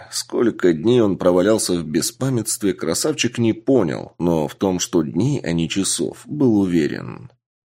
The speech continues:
Придя в себя, в очередной раз ощутил звериный голод. Ему хотелось не просто кушать,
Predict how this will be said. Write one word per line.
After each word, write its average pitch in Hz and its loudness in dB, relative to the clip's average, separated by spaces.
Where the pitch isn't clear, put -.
Придя 143 4
в 120 -4
себя, 131 4
в 110 6
очередной 101 4
раз 113 4
ощутил 101 0
звериный 98 4
голод. 80 -2
Ему 90 4
хотелось 135 4
не 107 4
просто 117 -4
кушать, - -6